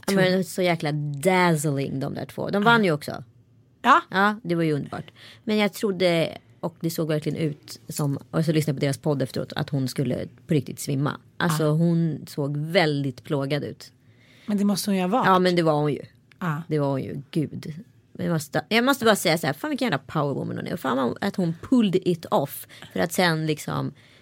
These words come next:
Speaker 1: ta sig genom galan, stå där framme på scen och liksom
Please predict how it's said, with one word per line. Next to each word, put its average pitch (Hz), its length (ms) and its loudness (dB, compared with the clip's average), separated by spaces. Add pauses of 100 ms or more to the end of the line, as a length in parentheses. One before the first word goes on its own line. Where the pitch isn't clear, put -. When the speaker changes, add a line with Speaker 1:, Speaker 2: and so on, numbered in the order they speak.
Speaker 1:
ta 226 220 2
sig 208 100 -2
genom 202 140 4
galan, 175 420 8
stå 175 220 2
där 156 140 4
framme 151 320 0
på 151 120 -4
scen 151 420 0
och 165 220 -2
liksom 147 400 -4